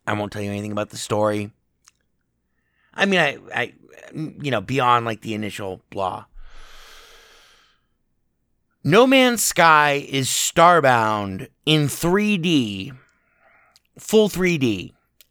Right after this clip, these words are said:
And the number one, th-, the number one thing that I want anyone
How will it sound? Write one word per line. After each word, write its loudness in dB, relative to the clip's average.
And 0
the 0
number 2
one, 4
th-, -18
the -12
number 0
one 4
thing -2
that -2
I 0
want -4
anyone -2